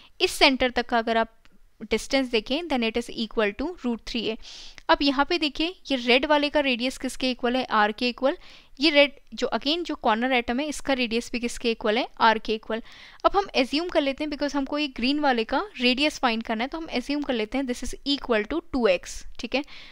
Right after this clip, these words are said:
तो यहाँ से अब आप एक इक्वेशन बना सकते हैं that टू आर plus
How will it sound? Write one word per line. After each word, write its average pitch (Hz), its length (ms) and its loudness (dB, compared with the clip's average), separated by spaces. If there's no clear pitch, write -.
तो 330 80 -2
यहाँ 285 260 2
से 359 120 -2
अब 359 140 4
आप 349 160 6
एक 359 140 -2
इक्वेशन 269 480 0
बना 240 200 2
सकते - 320 -6
हैं 320 260 -2
that 247 120 0
टू 349 180 4
आर 226 380 6
plus 262 180 4